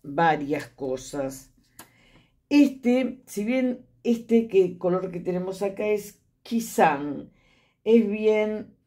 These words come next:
un marroncito, em, frío.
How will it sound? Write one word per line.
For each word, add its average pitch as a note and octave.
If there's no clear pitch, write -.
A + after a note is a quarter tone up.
un G3
marroncito, F3
em, A#2+
frío. C3